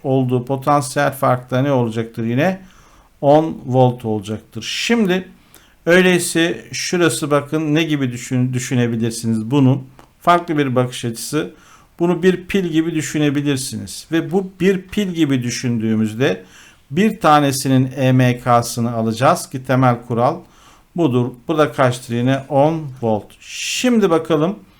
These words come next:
Bu pilimiz, bu pillerimiz,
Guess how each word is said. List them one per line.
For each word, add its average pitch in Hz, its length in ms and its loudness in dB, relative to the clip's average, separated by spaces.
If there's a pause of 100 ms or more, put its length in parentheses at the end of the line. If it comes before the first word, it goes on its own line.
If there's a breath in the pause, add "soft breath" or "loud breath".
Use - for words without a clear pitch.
(600 soft breath)
Bu 214 180 -2
pilimiz, 175 800 0 (180)
bu 180 320 -2
pillerimiz, 147 1000 0